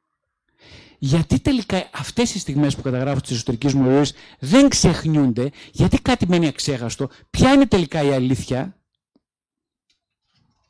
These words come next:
πώς διακρίνονται τα όνειρα οδοδείκτες από τα όνειρα σαβούρες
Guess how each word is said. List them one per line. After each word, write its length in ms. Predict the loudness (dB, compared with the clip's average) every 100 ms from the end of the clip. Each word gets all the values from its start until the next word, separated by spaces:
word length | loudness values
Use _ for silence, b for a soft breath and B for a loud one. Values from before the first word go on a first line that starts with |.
| _ _ _ _ _ _ _ _ _ B B B B
πώς 200 | 4 4
διακρίνονται 480 | 4 2 4 6 4
τα 240 | 2 2 4
όνειρα 480 | 4 4 0 -4 b b b
οδοδείκτες 760 | 0 2 2 4 2 4 -2 0
από 140 | -2
τα 120 | 2
όνειρα 260 | 4 4 4
σαβούρες 800 | 4 0 4 6 6 2 -6